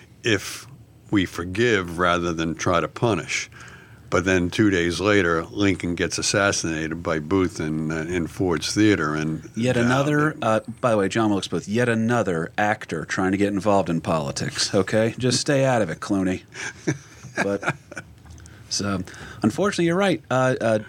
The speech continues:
Speaker 2: Johnson came down way harder on the South and way harder on the Confederacy now, and even, uh, our boy Jefferson Davis himself had said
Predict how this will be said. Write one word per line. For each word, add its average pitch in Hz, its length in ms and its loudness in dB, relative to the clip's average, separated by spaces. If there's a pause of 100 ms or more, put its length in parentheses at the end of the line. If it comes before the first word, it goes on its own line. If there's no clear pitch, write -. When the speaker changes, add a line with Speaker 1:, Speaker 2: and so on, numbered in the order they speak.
Speaker 2:
Johnson 135 580 2
came 123 260 0
down 113 280 2
way 110 200 4
harder 123 340 2
on 117 80 2
the 113 60 0
South 117 260 0
and 95 100 0
way 101 140 2
harder 104 240 2
on 92 60 -2
the 90 80 -2
Confederacy 101 560 -4
now, 87 180 -2
and 95 260 -2
even, 113 360 2
uh, 92 480 0 (160)
our 101 120 4
boy 98 180 2
Jefferson 92 380 0
Davis 95 340 0
himself 131 500 -2 (260)
had 87 180 -2
said 120 280 2